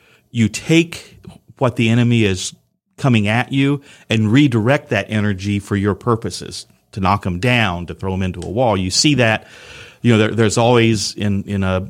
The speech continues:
a movie where you've got the, the, the small hero going up against the,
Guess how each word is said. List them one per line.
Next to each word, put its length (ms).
a 80
movie 300
where 140
you've 160
got 180
the, 160
the, 300
the 160
small 320
hero 400
going 220
up 160
against 340
the, 240